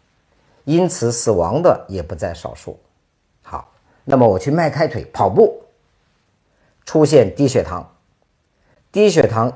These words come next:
一经发生，五脏当时就受损。上一期我讲这个，啊，三高问题的时候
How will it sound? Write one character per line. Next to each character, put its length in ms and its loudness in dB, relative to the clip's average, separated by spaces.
一 120 2
经 200 4
发 200 4
生， 280 -2
五 240 -2
脏 400 4
当 240 6
时 240 -2
就 140 2
受 200 0
损。 240 -6
上 240 -2
一 60 0
期 280 -4
我 60 -2
讲 320 -6
这 140 -8
个， 340 -8
啊， 140 -16
三 260 2
高 200 8
问 180 4
题 160 -8
的 100 -14
时 160 -14
候 220 -16